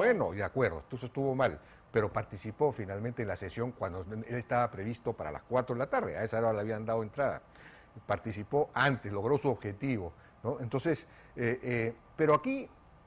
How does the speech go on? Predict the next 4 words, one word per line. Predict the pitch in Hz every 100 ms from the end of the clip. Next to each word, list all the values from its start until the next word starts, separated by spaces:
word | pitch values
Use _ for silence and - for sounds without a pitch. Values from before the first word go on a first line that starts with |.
| -
fíjese, | 123 98 73 - - - - - - - - - - - - - -
esto | 262 - 269
comienza | 240 131 156 208 196 196 -
el | 135 113 120